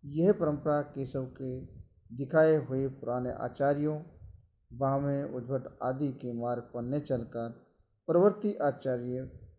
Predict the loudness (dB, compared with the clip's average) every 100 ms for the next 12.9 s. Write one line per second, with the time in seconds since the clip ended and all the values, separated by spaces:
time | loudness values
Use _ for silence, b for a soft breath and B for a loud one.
0 | _ _ -6 -6 -6 -6 -2 0 -2 -4
1 | -8 -6 -4 -4 -6 -12 _ _ _ _
2 | 2 4 4 2 0 0 2 4 4 2
3 | -2 -2 -2 -6 -4 -4 -4 -4 -6 -4
4 | -6 -6 -6 -8 -10 -16 _ _ _ _
5 | 0 2 2 0 2 2 2 -4 -6 -2
6 | 0 2 0 -6 -14 -14 -14 -10 -4 2
7 | 4 4 0 -6 -12 _ _ _ -12 -12
8 | -10 -12 -12 -8 -8 -6 -10 -8 -6 -6
9 | -8 -12 -12 -12 -8 -8 -8 -10 -10 -10
10 | -10 -12 -12 -8 -8 -6 -6 -6 -8 -14
11 | _ _ _ -14 -4 0 2 2 -2 -2
12 | -2 0 -4 -4 -6 -4 -4 0 0